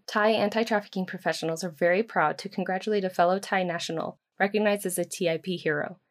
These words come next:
Ms. Apinya Tajit, Deputy Director of the Stella Maris Seafarers Center, is recognized for her service and support of workers in the Thai fishing industry,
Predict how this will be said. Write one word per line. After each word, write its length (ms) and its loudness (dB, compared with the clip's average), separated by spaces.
Ms. 160 2
Apinya 360 8
Tajit, 580 -2
Deputy 340 2
Director 400 0
of 80 0
the 100 -4
Stella 380 2
Maris 320 2
Seafarers 560 0
Center, 460 -4
is 140 -4
recognized 500 4
for 120 -6
her 180 0
service 360 -2
and 120 -4
support 400 -2
of 120 -10
workers 440 0
in 80 -2
the 60 -8
Thai 300 -4
fishing 360 -2
industry, 540 -6